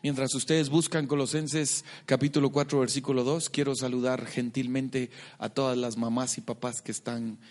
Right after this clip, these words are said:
en el nursery room. Eh, el fin de semana pasado me hicieron un comentario que,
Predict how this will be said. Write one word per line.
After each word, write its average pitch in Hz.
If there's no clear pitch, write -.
en 110
el 104
nursery 135
room. 143
Eh, 104
el 104
fin 135
de 131
semana 120
pasado 123
me 113
hicieron 120
un 117
comentario 117
que, 110